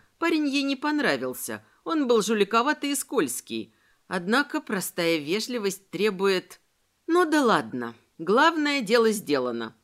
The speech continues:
Она купила подарок Михаилу Юрьевичу. Надо надеяться, что табакерка ему понравится,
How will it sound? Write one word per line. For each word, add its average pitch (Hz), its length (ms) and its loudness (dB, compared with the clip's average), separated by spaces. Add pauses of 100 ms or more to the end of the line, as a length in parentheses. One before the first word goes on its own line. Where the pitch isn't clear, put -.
Она 320 280 0
купила 196 500 0
подарок 196 500 0
Михаилу 175 520 0
Юрьевичу. 135 760 -4 (260)
Надо 160 300 2
надеяться, 269 720 -2 (100)
что - 220 -4
табакерка 262 680 -2
ему 311 260 0
понравится, 139 920 -2